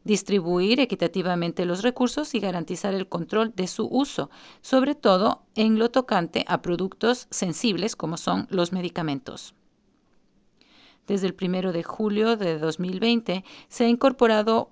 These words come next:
un sistema de rastreo para los medicamentos. Sabemos que en algunos países este es un sistema que ya existe o que se está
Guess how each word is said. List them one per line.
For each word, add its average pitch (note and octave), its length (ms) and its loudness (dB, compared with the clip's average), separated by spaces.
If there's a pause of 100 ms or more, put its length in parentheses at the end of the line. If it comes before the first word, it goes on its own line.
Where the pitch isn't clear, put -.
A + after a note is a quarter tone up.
un B3 480 6
sistema G#3+ 640 -2
de F#3+ 180 0
rastreo F#3 720 0 (340)
para F#3 180 4
los E3 180 0
medicamentos. G3 880 0 (640)
Sabemos G#3 560 0
que F3+ 440 -2 (500)
en F#3+ 140 2
algunos G3 360 0
países G3+ 680 2
este F3+ 260 -2
es G3 100 -6
un G3 80 -4
sistema G3 380 -4
que F3+ 140 -4
ya F3 120 0
existe A#3 720 -2
o E3 160 -6
que - 120 -8
se - 140 -6
está F#3+ 480 0